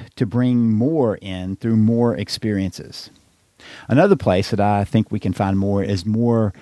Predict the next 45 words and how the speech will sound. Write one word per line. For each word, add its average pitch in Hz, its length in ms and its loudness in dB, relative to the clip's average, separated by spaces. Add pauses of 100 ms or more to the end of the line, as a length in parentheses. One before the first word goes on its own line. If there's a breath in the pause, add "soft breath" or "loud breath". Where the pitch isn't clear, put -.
(560 soft breath)
place 147 260 0
of 117 60 0
meaning 110 360 2
and 92 120 -2
purpose. - 640 -12 (460)
To 135 100 -2
sit 165 220 0
down 135 220 4
and 110 140 6
ask, 90 400 -2
"What 127 320 2
has 127 260 -2
brought 107 400 -2
me 104 200 -2
meaning 120 600 0
and 101 180 -6
purpose - 680 -4 (180)
in 110 140 4
the 123 60 4
past?" - 640 -4 (1400 soft breath)
And 139 240 0
if 139 160 -2
you 135 60 0
look 165 200 -2
back 156 280 0
and 131 120 2
realize 131 360 0
that's 127 260 -4
been 120 140 -2
a 107 80 -2
deficit, 104 720 0
to - 120 -6
start 131 340 0
looking 127 400 2
and 107 100 2
talking 123 420 0
to 98 120 -2
others 139 280 2
about 107 280 0
what 117 220 0
brings 107 480 2
them 143 300 2
meaning 110 560 2
and 95 160 -8
purpose. - 680 -10